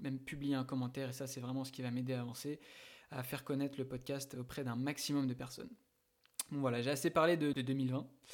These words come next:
Euh, en deux mille vingt et un, j'ai des projets plein la tête pour entreprendre dans la santé. Je souhaite, euh, vous proposer une nouvelle masterclass. Donc, euh, elle vous attend, elle est, elle est prête, euh, elle est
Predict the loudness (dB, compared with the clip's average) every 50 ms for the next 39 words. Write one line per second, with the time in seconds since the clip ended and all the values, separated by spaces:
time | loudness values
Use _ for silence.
0 | -16 -16 -18 -18 -20 -20 -20 -20 -12 -6 -2 0 0 2 2 0 0 2 2 2
1 | 2 2 0 0 -2 -4 -4 -6 -6 -8 -10 -12 -14 -10 -2 2 4 6 8 8
2 | 8 8 8 6 8 8 8 8 8 8 6 4 0 -6 -12 -20 _ _ _ -8
3 | -6 0 2 4 4 6 4 4 2 2 2 2 4 4 2 2 4 4 4 4
4 | 4 2 2 0 0 0 -2 -4 -4 -4 -4 -6 -4 -2 0 0 2 2 0 0
5 | -2 -4 -4 -4 -4 -6 -8 -12 _ _ -20 -20 -20 -20 -20 -20 -20 -20 -20 -20
6 | _ _ _ _ _ 0 0 2 4 6 6 6 6 6 4 4 4 4 4 2
7 | 0 0 -2 -2 2 2 4 6 6 6 6 6 4 4 6 8 8 8 8 6
8 | 2 2 2 0 -2 0 0 -2 -2 0 -2 -4 -8 -8 -12 _ _ -12 -6 -4
9 | -4 -4 -2 -2 -4 -2 -2 -2 -2 -2 0 2 2 2 2 2 2 2 2 2
10 | 2 2 0 -2 -4 -6 -8 -10 -6 -4 -4 -4 -4 -4 -8 -10 -10 -12 -12 -14
11 | -18 -20 -20 -20 -20 -20 -16 -10 -6 -4 -2 -2 -2 -4